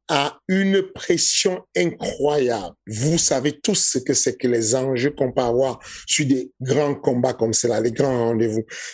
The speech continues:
Et vous imaginez la contrainte décisionnelle qu'a le coach, mélangée à la contrainte de temps qu'il a. C'est, c'est, c'est une affaire de temps, en fait. C'est que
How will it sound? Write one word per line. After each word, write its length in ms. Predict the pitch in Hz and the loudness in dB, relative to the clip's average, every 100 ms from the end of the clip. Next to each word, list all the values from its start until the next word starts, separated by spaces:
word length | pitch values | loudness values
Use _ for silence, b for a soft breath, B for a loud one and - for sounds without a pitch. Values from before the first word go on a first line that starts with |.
| B | B
Et 80 | - | 0
vous 380 | 135 190 165 175 | 2 0 2 0
imaginez 580 | 175 170 151 160 196 | 2 0 0 0 2
la 160 | 196 165 | 2 0
contrainte 720 | - 165 151 - 180 196 202 - _ _ _ _ _ _ _ _ _ _ _ _ _ _ _ _ | 0 -2 -2 -2 0 2 0 -6 _ _ _ _ _ _ _ _ _ _ _ _ _ _ _ _
décisionnelle 960 | 127 110 113 196 - 196 151 185 185 185 | -12 -4 0 2 2 2 2 2 2 2
qu'a 160 | 156 143 | 0 0
le 80 | |
coach, 560 | 127 - 226 - - - _ _ _ - _ _ - - | 0 0 0 -2 -6 -6 _ _ _ -20 _ _ -20 -12
mélangée 580 | 139 147 175 185 180 202 | -4 0 2 2 0 0
à 60 | |
la 100 | 196 | 0
contrainte 420 | 165 160 - 175 156 | 0 -2 0 -2 0
de 80 | |
temps 440 | 131 - 214 214 160 | -2 0 0 2 0
qu'il 280 | - - 127 | -4 -4 -2
a. 100 | 87 | -2
C'est, 220 | - 135 | -2 0
c'est, 260 | 143 - - B | -2 -2 -6 B
c'est 180 | - 196 | 0 2
une 120 | 226 | 2
affaire 300 | 196 202 180 | 2 2 2
de 100 | 160 | 0
temps, 500 | 165 - 226 208 165 | -2 0 0 2 0
en 60 | 120 | 0
fait. 240 | 139 123 | 0 2
C'est 100 | 180 | 2
que 220 | 196 170 | 2 0